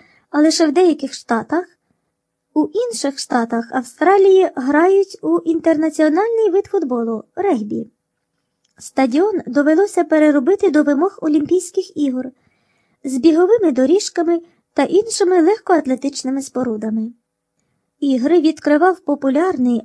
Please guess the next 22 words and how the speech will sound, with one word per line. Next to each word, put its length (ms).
особливо 520
серед 280
молодого 440
жіноцтва, 640
принц 480
Філіп, 580
чоловік 560
британської 760
королеви 640
Єлизавети 640
другої. 540
Тож 240
біля 280
входової 560
брами 380
зібралось 520
чимало 400
жінок, 440
між 260
ними 320
і 100
українки. 720